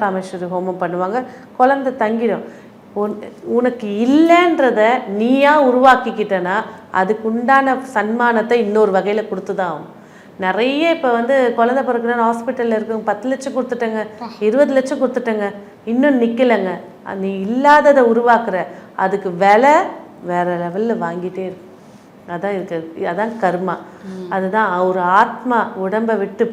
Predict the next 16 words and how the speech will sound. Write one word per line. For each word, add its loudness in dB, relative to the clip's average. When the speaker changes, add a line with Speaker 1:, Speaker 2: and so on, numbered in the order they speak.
Speaker 1:
பிரியிற 0
நேரமும், -2
அது -6
எல்லாருமே 2
தி-, 4
இறந்தானே 0
திதியை 0
பார்ப்பாங்க. -4
சில -2
வர்க்கத்தினர் 4
வந்து -4
இறந்துட்டாங்க, 0
பத்தாவது 4
நாள் 2
ஆயிடுச்சு, -2
வந்து -2